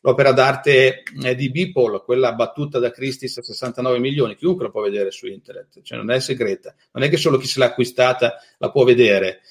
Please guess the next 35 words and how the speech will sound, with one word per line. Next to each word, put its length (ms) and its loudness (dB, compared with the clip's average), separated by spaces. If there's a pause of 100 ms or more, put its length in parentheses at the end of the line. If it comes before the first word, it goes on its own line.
(160)
E 80 -14
quindi 260 2
è 260 2
di 120 -10
grandissima 580 0
diffusione, 840 0
ma 280 0
la 140 0
proprietà 540 2
è 60 -12
solamente 720 -10
di, 280 -14
eh, 220 -6
chi 200 0
ha 220 2
la, 400 -6
il 100 -16
possesso 720 -2 (320)
dell'N 380 4
F 100 -10
T. 260 -8 (260)
E 120 -2
quindi 460 2
le 160 0
campi 260 2
di 60 4
applicazione 640 2
sono, 540 -2 (180)
sono 280 -2
vari, 640 2
da 280 0
appunto 720 -4
emettere 500 -4
sul 160 -8
sistema, 520 -8